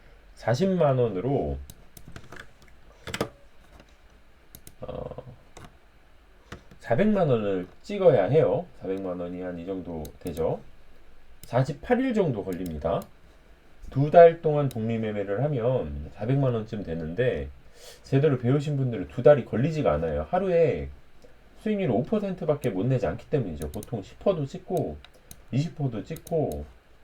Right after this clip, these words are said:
사십 퍼센트도 찍고 오 퍼센트만 찍는 경우는 거의 없습니다. 그러니까 하루에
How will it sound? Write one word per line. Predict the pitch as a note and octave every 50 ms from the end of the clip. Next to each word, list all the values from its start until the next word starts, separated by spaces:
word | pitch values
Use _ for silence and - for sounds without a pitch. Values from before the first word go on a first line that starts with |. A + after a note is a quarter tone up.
| - -
사십 | - - G#2 B2 - -
퍼센트도 | - C#3 A#2+ A2 G2+
찍고 | - D#3 - - C#3+ C#3+ D#3 D3 A2 E2 D2 C#2+ - - - _ - - - - - - - - - _ - - - - - _ _ _ _ - _ _ _ - - -
오 | B2 C#3
퍼센트만 | - - - A3+ G#3 G3 F#3 -
찍는 | - G#3 G#3 G3+ G3 F#3+
경우는 | E3+ E3 D3+ C#3+ C3 A#2 -
거의 | - - A#2+ B2+ B2
없습니다. | - - - - A#2 G2 E2 D2 -
그러니까 | D2 D2+ D2+ - G2 B2
하루에 | D3 D#3 D#3+ D3+ D3 C#3+ C#3 C3 A2+